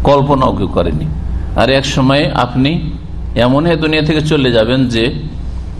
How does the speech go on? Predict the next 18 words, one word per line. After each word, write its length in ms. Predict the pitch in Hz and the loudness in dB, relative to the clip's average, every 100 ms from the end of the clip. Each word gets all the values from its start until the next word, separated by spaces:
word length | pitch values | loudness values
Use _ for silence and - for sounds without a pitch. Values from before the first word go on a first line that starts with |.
| - - - | -8 -6 -4
হ্যাঁ, 200 | - 113 110 | 0 0 2
মানুষের 360 | 127 135 151 | 2 2 0
স্মৃতি 320 | 143 175 151 160 | 0 0 0 0
থেকেও 240 | 151 165 | 2 2
চলে 200 | 151 95 | 0 0
যাবেন। 220 | 78 - - - - - - - - - - - - - - | 0 -2 -6 -6 -8 -8 -8 -8 -6 -6 -4 -4 -4 -6 -2
ওয়া 140 | - | 0
কাউলুহু 380 | - 120 113 117 | 2 4 4 2
সুবহানা, 500 | 104 104 101 95 87 90 | 0 0 2 2 2 2
মহান 320 | 101 110 110 | 2 2 2
আল্লাহর 320 | 104 98 95 | 2 2 2
বাণী, 320 | 90 98 101 87 - - - - - - - | 0 0 -2 -4 -6 -8 -8 -6 -8 -8 -6
হুয়াল 340 | - 107 101 95 | 0 2 2 2
আউয়ালু, 520 | 110 104 87 85 - - - - - - - - - - - - - - | 2 2 2 0 0 0 0 -4 -6 -6 -6 -6 -4 -4 -4 -4 -2 0
তিনি 300 | 139 127 127 135 - - - - - - - - - - - - - - - - - - | 2 4 2 0 -4 -6 -6 -6 -6 -6 -4 -4 -2 -2 -2 -2 0 0 2 0 0 0
সর্বপ্রথম, 640 | - 120 107 92 107 - - - - - - - - - - - - - | 2 4 2 2 0 0 0 -2 -2 -2 0 0 0 0 2 2 2 2
তিনি 180 | 104 90 | 2 4
আউয়াল, 340 | 90 82 80 | 4 2 2